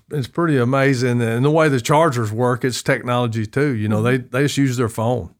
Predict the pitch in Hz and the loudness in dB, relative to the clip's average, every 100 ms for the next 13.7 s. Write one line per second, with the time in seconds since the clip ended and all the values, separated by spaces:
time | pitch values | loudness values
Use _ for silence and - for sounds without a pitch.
0 | - 117 123 110 120 113 117 120 120 117 | -8 -8 -8 -6 0 0 0 0 0 0
1 | 110 117 123 123 120 117 123 123 120 120 | -2 0 0 0 -2 -2 -2 -2 -4 -8
2 | 113 110 127 135 127 113 110 _ _ _ | -8 -4 -2 0 0 -2 -6 _ _ _
3 | _ _ _ _ 117 117 107 - 127 127 | _ _ _ _ -4 -2 -2 0 0 0
4 | 113 113 117 - 120 117 - _ _ 113 | 0 -2 0 -2 -8 -10 -10 _ _ -12
5 | 110 _ _ 120 110 - 110 98 104 113 | -12 _ _ -14 -14 -6 -4 -4 -6 -4
6 | 127 135 117 110 - _ _ 113 107 101 | -2 -2 -2 -4 -10 _ _ -8 -6 -8
7 | - _ _ _ _ 139 117 113 147 147 | -14 _ _ _ _ -8 -6 -2 0 2
8 | 135 117 113 151 147 139 113 117 117 113 | 2 -2 -2 0 2 2 0 -2 -4 -4
9 | 120 107 143 151 135 127 123 123 123 117 | -4 -4 0 2 2 0 -2 -2 -2 -2
10 | 135 139 127 107 107 113 113 117 117 117 | 0 0 0 -2 -2 -4 -4 -4 -2 -2
11 | 131 135 - 110 254 285 208 185 196 269 | -2 -2 -4 -4 -2 -4 -6 -8 -6 -6
12 | 247 190 175 175 - 123 - 117 127 117 | -6 -8 -10 -12 -14 -14 -6 -4 -2 -4
13 | 104 101 110 110 - - - | -6 -6 -8 -10 -10 -12 -12